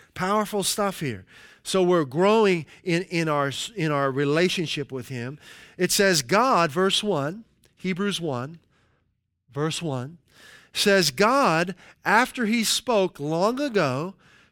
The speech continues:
to the fathers in the prophets in many portions and in many ways." So that was before Jesus, right? So before Jesus, how did God speak to, to, to us, to the people? Through prophets, right? But verse two,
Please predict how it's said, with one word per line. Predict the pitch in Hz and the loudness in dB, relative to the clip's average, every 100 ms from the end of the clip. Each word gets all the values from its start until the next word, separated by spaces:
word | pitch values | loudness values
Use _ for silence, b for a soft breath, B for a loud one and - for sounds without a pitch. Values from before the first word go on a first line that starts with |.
| - | -8
to | - 220 | -2 0
the | 247 | 2
fathers | 254 - 285 262 147 143 160 - | 0 0 2 2 2 0 -2 -6
in | 190 202 | -2 0
the | 220 | 0
prophets | 220 262 262 - 143 170 - - b b b b | -2 0 0 -2 -6 -6 -8 -8 b b b b
in | 185 180 | 0 2
many | 170 208 247 | 4 4 4
portions | 247 - 277 285 - 135 131 175 - b b b | -2 -4 -2 0 -2 -4 -6 -10 -12 b b b
and | 175 | -2
in | 180 175 | 0 2
many | 185 180 | 2 4
ways." | 180 185 156 117 104 | 4 4 2 0 -6
So | - 135 | -8 -4
that | |
was | 170 156 | -2 -2
before | 156 - 185 | -6 -2 0
Jesus, | 156 135 110 107 110 | 0 -2 -8 -12 -12
right? | 120 156 202 B B B | -6 -4 -6 B B B
So | - 160 | -6 -4
before | 151 - 202 220 | -4 0 2 2
Jesus, | 196 226 175 | 2 0 0
how | 160 185 | -2 -2
did | 185 | 0
God | 180 175 | 0 0
speak | - 190 185 | -2 -4 -6
to, | - 175 190 | -4 -4 -4
to, | - 180 170 | -6 -8 -8
to | 170 | -4
us, | 156 107 110 - _ b b - | -4 -6 -12 -18 _ b b -10
to | 151 | -8
the | |
people? | 147 170 - 110 _ b b - | -2 -2 -2 -10 _ b b -8
Through | 151 151 | -4 -2
prophets, | 202 202 180 - - 127 | 0 0 -2 -10 -14 -8
right? | 147 175 262 B B B B | -4 -4 -4 B B B B
But | 131 311 190 | 2 6 4
verse | 147 208 226 - | 4 4 4 0
two, | 294 285 135 | 0 0 -2